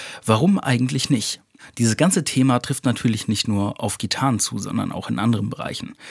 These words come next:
Thema Verstärker. Ein Übungsverstärker für zu Hause. Muss das eigentlich ein Röhrenverstärker sein oder reicht da auch irgendwie ein digitales Plugin auf dem Amp? Ja,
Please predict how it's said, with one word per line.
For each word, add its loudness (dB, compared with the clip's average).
Thema 0
Verstärker. 0
Ein 6
Übungsverstärker 0
für -2
zu 0
Hause. 2
Muss 4
das 2
eigentlich 0
ein -2
Röhrenverstärker 0
sein 2
oder 0
reicht -4
da -2
auch -6
irgendwie -6
ein -4
digitales -4
Plugin -6
auf -10
dem -4
Amp? -8
Ja, -6